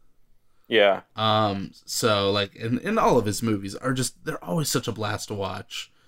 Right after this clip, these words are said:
Speaker 1: Can I tell you something? This film, I, I'm not, I don't know the qu-, you know,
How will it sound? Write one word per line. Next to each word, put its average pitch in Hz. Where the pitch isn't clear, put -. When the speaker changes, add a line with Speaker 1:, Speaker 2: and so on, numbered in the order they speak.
Speaker 1:
Can 196
I 233
tell 180
you 151
something? 156
This 208
film, 110
I, 139
I'm 151
not, 165
I 151
don't 156
know 139
the 123
qu-, -
you 120
know, 101